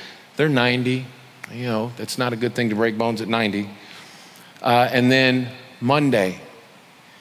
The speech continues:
she falls again and breaks her arm. I wasn't happy, but I was able to have joy. Because even if, even if this is them getting ready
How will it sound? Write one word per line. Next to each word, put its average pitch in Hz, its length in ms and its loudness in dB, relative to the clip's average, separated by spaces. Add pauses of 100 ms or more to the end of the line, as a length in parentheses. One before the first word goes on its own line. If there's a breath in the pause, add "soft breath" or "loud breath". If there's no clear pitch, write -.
(320 loud breath)
she - 200 0
falls 131 320 2
again 123 240 0
and 104 80 -2
breaks 120 220 0
her 123 100 -4
arm. 104 320 0 (1040 loud breath)
I 143 80 -2
wasn't 156 320 0
happy, 117 460 -2 (1400 loud breath)
but 131 140 4
I 127 120 4
was 117 180 0
able 123 240 2
to 113 80 -2
have 95 300 -2
joy. 123 540 -2 (1500 loud breath)
Because 139 440 0
even 214 480 4
if, - 600 0 (360)
even 247 460 6
if 127 580 2 (420)
this 147 220 2
is 127 180 0
them 139 220 2
getting 120 240 0
ready 117 400 2